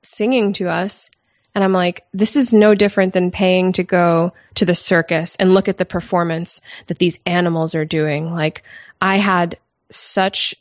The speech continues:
incredible, like, disgust for all of us going into this indigenous area and basically, like, saying, like, "Oh yeah, like, I'll pay the big bucks for you to sing this, like, ancient song to me. Oh, you learned it from a plant? Like, whatever.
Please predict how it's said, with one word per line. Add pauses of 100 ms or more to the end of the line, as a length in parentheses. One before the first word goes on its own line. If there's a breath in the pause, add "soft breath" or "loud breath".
(760)
incredible,
like, (300)
disgust
for
all
of
us (300 soft breath)
going
into
this (180)
indigenous
area (360 loud breath)
and
basically,
like, (520 soft breath)
saying,
like,
"Oh
yeah,
like,
I'll
pay
the
big
bucks
for
you
to
sing
this,
like,
ancient
song
to
me.
Oh,
you
learned
it
from
a
plant?
Like,
whatever.